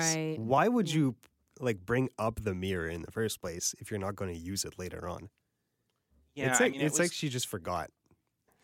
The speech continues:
Speaker 3: I mean, it was kind of needed to be there for book seven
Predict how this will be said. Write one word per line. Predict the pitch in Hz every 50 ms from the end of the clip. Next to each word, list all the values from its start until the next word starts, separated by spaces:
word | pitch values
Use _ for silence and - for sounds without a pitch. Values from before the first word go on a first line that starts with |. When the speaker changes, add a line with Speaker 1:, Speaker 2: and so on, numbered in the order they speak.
| _ _
Speaker 3:
I | - 156
mean, | 160 165 165 165
it | 165 - -
was | 170 165 - - -
kind | - - - - - - 165 170 180 185 190
of | 190 190 185 160 156 - _ _ _ _ _ _ _ _ _ _ _ _ _ _ _ _ _ -
needed | 123 120 117 113 113 117 123 131 139 147 147 139 -
to | - - - 143
be | 139 147 143
there | 127 135 127 123 123
for | 120 - 120 104 101 _ -
book | 107 101 95 _ - -
seven | - - - - - - - 117 87 85 87 110 117 117 127 127 127